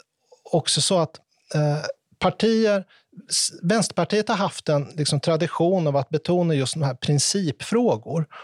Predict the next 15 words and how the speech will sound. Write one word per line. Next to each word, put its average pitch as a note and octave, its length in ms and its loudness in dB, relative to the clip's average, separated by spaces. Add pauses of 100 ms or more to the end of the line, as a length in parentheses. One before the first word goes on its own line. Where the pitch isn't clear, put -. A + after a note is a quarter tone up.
Och D3+ 140 0
principfrågor F#3 680 2
skapar E3+ 380 0
väldigt C#3 240 0
mycket D3 200 -2
låsningar. D#3+ 720 -2 (300)
Det E3 80 2
är D#3+ 40 6
svårt D#3 320 0
att C#3 100 -2
förhandla F#3+ 520 2
kring C#3+ 300 -2
de C3 140 0
där B2 140 -4
sakerna. C3 520 -2